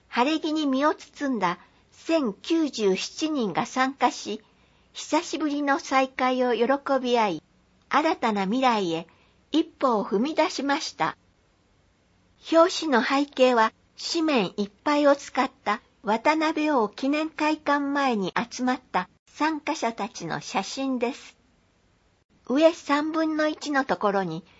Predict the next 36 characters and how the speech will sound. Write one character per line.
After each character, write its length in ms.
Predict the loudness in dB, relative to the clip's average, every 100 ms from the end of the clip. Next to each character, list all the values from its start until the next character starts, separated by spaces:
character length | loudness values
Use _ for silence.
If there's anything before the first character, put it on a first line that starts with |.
| _ _
白 420 | -8 0 4 4
い 80 | 2
字 160 | -2
で 260 | 0 0 -2 0
大 180 | 2
き 180 | 2 -8
く、 200 | -6 -6 -6 _ _ _
希 180 | -4 -2
望 300 | 2 4 4
を 40 |
胸 340 | 2 0 0 0
に 220 | -2 -6
未 160 | -2 2
来 340 | 4 4 2
へ、 160 | -4 -6 -16 _ _ _ _ _
二 140 | -4
十 140 | 0 -2
歳 180 | 0
の 160 | -2 -2
集 320 | -4 -4 -2 -2
い 60 |
と 160 | -4 -4
書 120 | 0
い 80 | -2
て 140 | 0 -2
あ 80 |
り 140 | 0 -4
ま 160 | -6
す。 180 | -8 -16 _ _ _ _ _ _ _ _ _ _ _
写 280 | -2 -2 -2
真、 400 | -6 -6 -6 -10 _ _
写 260 | -16 0 0
真 280 | 0 -2 0
の 120 | -2
説 340 | 0 -2 -2
明。 340 | 0 2 0